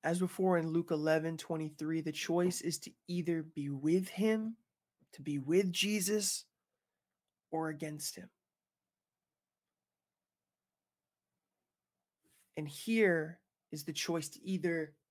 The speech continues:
confess Jesus or deny him. When it talks in the scriptures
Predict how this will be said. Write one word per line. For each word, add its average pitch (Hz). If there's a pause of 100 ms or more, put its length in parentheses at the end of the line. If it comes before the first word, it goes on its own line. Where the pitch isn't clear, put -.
(380)
confess 202
Jesus 240 (580)
or 165
deny 160
him. 147 (4000)
When 165
it 160
talks 208
in 170
the 160
scriptures 165